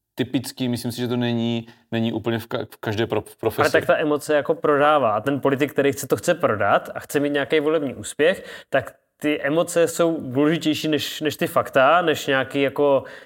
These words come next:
Speaker 2: eh, než prodávání programu a dalších věcí je, jakou emoci prodáváš a s jakou on se s tebou stotožní. A to je prostě úplně, jako, logický tím pádem.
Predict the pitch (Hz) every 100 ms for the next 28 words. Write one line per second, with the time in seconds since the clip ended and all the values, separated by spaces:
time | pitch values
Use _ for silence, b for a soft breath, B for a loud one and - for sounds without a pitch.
0 | B - 139 - 143 139 - 147 139 139
1 | 139 139 143 147 135 123 131 143 143 143
2 | 135 127 160 135 139 147 117 143 B B
3 | - 147 160 165 165 180 160 117 143 147
4 | 151 160 165 147 143 151 147 156 - 147
5 | 147 - 127 123 107 90 - b b 117
6 | 147 - 127 151 127 143 156 160 185 -
7 | 127 110 104 107 101 98